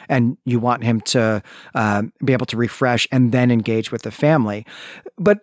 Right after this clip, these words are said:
a lot of that is advice about middle-aged men who are working a job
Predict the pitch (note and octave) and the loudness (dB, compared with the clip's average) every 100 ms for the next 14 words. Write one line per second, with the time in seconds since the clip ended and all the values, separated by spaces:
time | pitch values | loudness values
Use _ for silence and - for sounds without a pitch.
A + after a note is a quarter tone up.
0 | - F#3+ C4 F4 C#4+ C4 A#3+ F#3+ C#3+ D#3+ | 2 2 4 2 2 2 4 2 2 2
1 | F#3 - - C3+ D3+ D3 C#3+ _ _ _ | 2 0 -2 0 2 2 0 _ _ _
2 | _ _ _ _ _ _ _ - D3+ F3 | _ _ _ _ _ _ _ 2 4 6
3 | E3 D#3 D3+ C3 - - D3+ D#3+ C#3 B2 | 6 6 6 2 -8 0 4 6 4 2
4 | _ - D3+ C#3 C3 _ _ _ _ C3+ | _ 0 2 2 0 _ _ _ _ 0
5 | C3+ C3 D#3+ D#3 C3 B2+ C#3+ C3+ B2 | 2 4 2 4 4 4 4 4 2